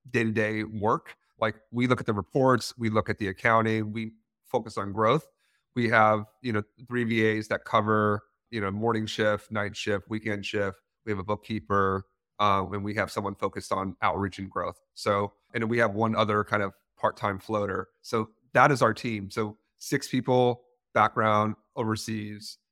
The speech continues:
two teams on the ground, uh, in Philadelphia and Tennessee that really drive everything. And then they all work together seamlessly through Discord and WhatsApp and Slack. And we monitor, we get the reports, we monitor it, and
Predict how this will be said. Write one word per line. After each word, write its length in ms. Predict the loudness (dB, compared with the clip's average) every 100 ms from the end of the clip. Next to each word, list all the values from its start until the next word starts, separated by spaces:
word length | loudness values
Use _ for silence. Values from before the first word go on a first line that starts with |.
| -6
two 160 | -4 -2
teams 320 | 0 0 0
on 60 |
the 80 | 0
ground, 560 | 2 2 4 2 0 -6 _ _ _ -4
uh, 260 | 0 0 -2
in 220 | -6 -10 -12
Philadelphia 440 | -4 -2 -2 -2 -4
and 100 | -6
Tennessee 420 | -8 -6 -4 -2
that 200 | -2 -2
really 200 | -4 -6
drive 300 | 0 0 0
everything. 440 | -2 -8 -8 -8 -10 _ _ -4
And 100 | -2
then 100 | 0
they 100 | 2
all 300 | 4 4 4
work 260 | 2 -2 -6 _
together 580 | -4 2 2 2 -2 -4 _ -16
seamlessly 720 | -8 -6 -6 -8 -6 -6 -8 _ _ -6
through 140 | -4
Discord 560 | -2 -6 0 2 4 2
and 140 | 0
WhatsApp 440 | -2 2 4 4 0 _ _ _ _ -4
and 280 | 0 0 0
Slack. 440 | 2 4 4 2 -6 -12 -4
And 500 | 0 0 -2 -6 -10
we 440 | -4 0 2 2 -2 _ -12 0
monitor, 420 | 2 6 4 4
we 180 | 2 0
get 140 | 0
the 80 | 0
reports, 400 | -2 0 -2 -2
we 60 | 2
monitor 360 | 4 4 2
it, 100 | 0 -4
and 340 | -4 -4 -4